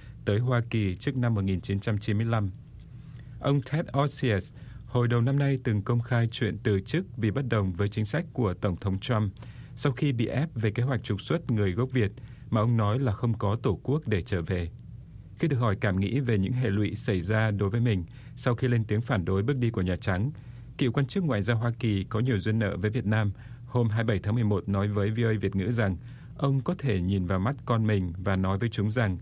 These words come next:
cha chúng đã làm điều đúng đắn vào thời điểm khó khăn. Ông Osius nói thêm rằng ông cũng có thể đối mặt với gia đình những người có lẽ đã bị trục xuất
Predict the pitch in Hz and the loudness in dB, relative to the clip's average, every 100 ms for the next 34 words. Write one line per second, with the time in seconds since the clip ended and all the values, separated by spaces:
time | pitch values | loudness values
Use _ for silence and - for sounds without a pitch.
0 | - - - 123 117 110 107 127 120 127 | -8 -16 0 0 2 2 2 2 0 2
1 | 127 101 98 92 98 104 101 113 127 104 | 2 2 2 2 2 2 2 2 2 0
2 | - 98 101 82 98 101 110 98 85 - | 2 0 0 0 -2 0 2 0 -4 -16
3 | - - - - - - - 139 143 143 | -18 -18 -18 -16 -16 -14 0 2 2 2
4 | 147 - 110 98 104 107 135 117 110 95 | 2 2 2 2 2 2 2 2 2 2
5 | - - - 135 131 123 - 139 151 120 | -4 -16 -4 0 2 2 0 0 0 2
6 | 98 117 113 - 98 107 127 120 110 98 | 2 2 0 -2 0 2 2 2 2 2
7 | 101 131 123 101 - 104 113 104 147 151 | 2 2 2 2 2 0 2 2 0 0
8 | 104 107 98 - | 0 -2 -2 0